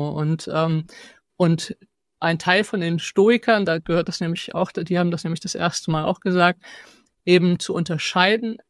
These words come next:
wo ich etwas ändern kann und wo ich nichts ändern kann, was ja seinen Weg auch dann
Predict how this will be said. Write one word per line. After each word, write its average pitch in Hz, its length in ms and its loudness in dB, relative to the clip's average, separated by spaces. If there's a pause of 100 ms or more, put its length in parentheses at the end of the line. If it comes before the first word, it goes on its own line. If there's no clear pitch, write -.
(180)
wo 180 220 4
ich 185 120 0
etwas 160 320 -4
ändern 208 420 0
kann 175 500 -2 (520)
und 180 180 0
wo 165 120 4
ich - 140 -2
nichts 160 240 -2
ändern 156 280 -4
kann, 151 280 -4
was 165 200 -4
ja 156 120 -4
seinen 156 280 -2
Weg 170 220 -2
auch 160 160 -6
dann 156 340 -4